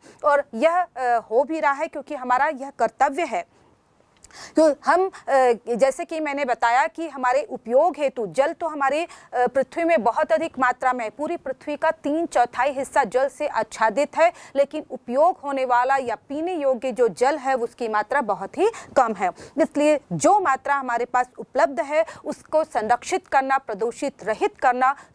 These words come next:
सुरक्षित रखना हम सबका कर्तव्य है। आइए अब जानते हैं एक दूसरे महत्वपूर्ण कंपाउंड के बारे में और यह है साधारण नमक, जिसका उपयोग हम प्रतिदिन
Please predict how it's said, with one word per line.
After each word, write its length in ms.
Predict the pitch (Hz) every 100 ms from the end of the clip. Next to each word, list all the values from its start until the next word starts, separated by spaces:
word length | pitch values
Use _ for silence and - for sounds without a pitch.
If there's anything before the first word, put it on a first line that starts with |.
| -
सुरक्षित 500 | 254 262 - - 254
रखना 360 | 220 - 262 -
हम 100 | 226
सबका 400 | - 196 - 403
कर्तव्य 560 | - 208 - 180 165
है। 160 | 170 160 _ _ - _ _ _ - - -
आइए 220 | 277 320 381
अब 160 | 330
जानते 360 | 190 226 226 294
हैं 180 | 294 359 _ _ _ -
एक 180 | 254 233 -
दूसरे 400 | 285 - 311 381
महत्वपूर्ण 760 | 254 254 254 285 302 302 330 - _ -
कंपाउंड 480 | 220 214 233 254
के 140 | 254 277
बारे 280 | 240 240 254
में 240 | 262 285 _ _
और 140 | 240 233
यह 200 | 202 370
है 460 | 359 240 240 285 _ -
साधारण 720 | - - 247 233 269 285 330 349 _
नमक, 280 | 214 190 170 _ _ _ _ 233
जिसका 300 | 233 - 202
उपयोग 400 | 185 233 330 381 - _
हम 180 | 285 269
प्रतिदिन 640 | - 349 381 415 285 294